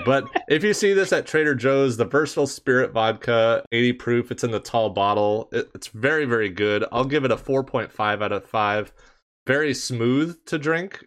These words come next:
Speaker 1: It's distilled from grapes rather than the, uh, usual, I think it's potatoes, right? It,
Speaker 2: Yes.
Speaker 1: it drinks a little bit more like a wine than a vodka.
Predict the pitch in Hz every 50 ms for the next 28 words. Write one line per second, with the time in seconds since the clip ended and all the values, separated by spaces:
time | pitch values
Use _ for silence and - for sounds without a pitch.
0 | _ - 113 101 - - - 123 110 - - 156 143 143 123 - 117 101 98 95
1 | 90 104 98 104 110 120 123 123 - - - - 104 101 95 95 95 98 98 90
2 | 95 95 92 90 90 90 90 90 - - - - 90 82 87 92 90 87 85 85
3 | 85 85 - 85 82 82 82 85 92 - - - 101 104 107 101 95 98 90 85
4 | 85 87 - 87 - 92 87 87 - - - 95 - - 92 92 92 85 82 80
5 | 78 82 85 87 87 - - _ _ - _ _ _ _ _ - 113 135 127 -
6 | - - - - 135 143 135 120 143 160 175 175 - 151 127 123 139 143 135 127
7 | 127 120 117 117 123 123 120 117 110 110 98 92 90 98 101 104 110 120 131 135
8 | 151 165 175 160 _ - 104 110 101 104 101 98 98 107 110 123 123 - - 151
9 | 165 185 185 175